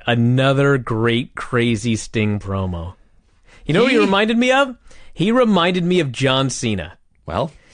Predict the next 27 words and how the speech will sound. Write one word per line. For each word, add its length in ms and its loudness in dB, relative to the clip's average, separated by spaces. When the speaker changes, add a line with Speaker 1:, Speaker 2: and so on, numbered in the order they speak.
Speaker 1:
They, 320 2
I 100 -2
mean, 260 0
you 80 -2
know, 100 4
they 80 2
have 160 -2
similar 300 0
physique, 520 -2
similar 400 0
haircut. 680 0
But 360 -2
the 100 0
thing 240 0
that 100 4
reminded 480 2
me 100 0
of 100 -2
John 280 -2
Cena 260 -4
was 380 -6
he 140 -2
had 160 0
some 200 2
really 280 4
stupid 560 -2
dialogue, 640 2